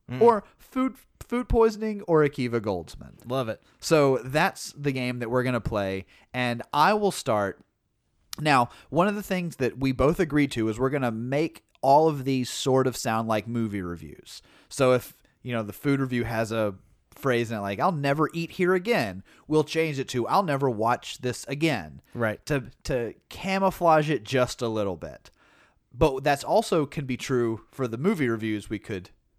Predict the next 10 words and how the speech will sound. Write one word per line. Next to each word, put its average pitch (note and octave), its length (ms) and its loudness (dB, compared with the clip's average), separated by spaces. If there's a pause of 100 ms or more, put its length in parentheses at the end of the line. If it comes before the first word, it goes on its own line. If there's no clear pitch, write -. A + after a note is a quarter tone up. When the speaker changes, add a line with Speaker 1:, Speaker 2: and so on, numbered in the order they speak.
(340)
Speaker 2:
flip-flop - 520 -6
back F2+ 180 -6
and D#2 140 -12
forth. - 380 -8
Speaker 1:
Sure. C3+ 420 0
Speaker 2:
So C3 180 -2
I'll D#3 160 6
get F#3 160 2
it D3 120 0
started. D#2+ 400 -6